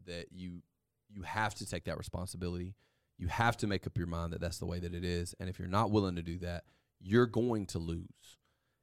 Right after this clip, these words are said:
And it's not fair, and it sucks, and it's hard, and it, nobody's happy about it. I'm not happy about it either. But the fact of the matter is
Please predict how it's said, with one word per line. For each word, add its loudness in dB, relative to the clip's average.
And 0
it's -6
not -2
fair, 4
and -4
it -8
sucks, 0
and -2
it's -6
hard, 4
and 0
it, -4
nobody's 4
happy 2
about 4
it. 0
I'm -2
not 2
happy 2
about 6
it -2
either. 2
But -6
the -6
fact 2
of -2
the 0
matter 0
is 0